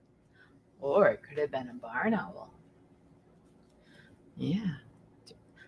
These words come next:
Owls come in different colors and sizes.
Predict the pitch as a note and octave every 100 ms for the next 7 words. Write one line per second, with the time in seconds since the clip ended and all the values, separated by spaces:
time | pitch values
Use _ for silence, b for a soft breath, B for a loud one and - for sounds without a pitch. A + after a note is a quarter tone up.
0 | - - D#3+ G3+ - - E4+ G3+ C#3 -
1 | A#2 - - - F#3 G#3+ B3 C4+ C#4+ D#4
2 | - - - - - - E3 F3+ A#3 C4
3 | C#4+ D#4 E4 - - -